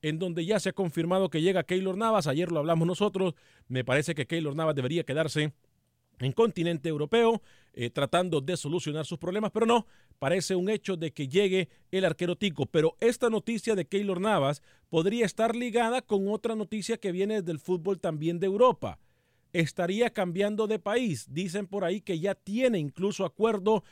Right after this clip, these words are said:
con otro grande del fútbol europeo. Sí,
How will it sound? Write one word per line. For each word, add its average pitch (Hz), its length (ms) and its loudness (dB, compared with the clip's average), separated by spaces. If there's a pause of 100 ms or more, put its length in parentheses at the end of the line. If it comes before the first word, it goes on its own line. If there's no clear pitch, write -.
(160)
con 175 220 0
otro 202 260 2
grande 170 500 0
del 139 160 -4
fútbol 151 480 -2
europeo. 214 680 2 (800)
Sí, 147 400 -6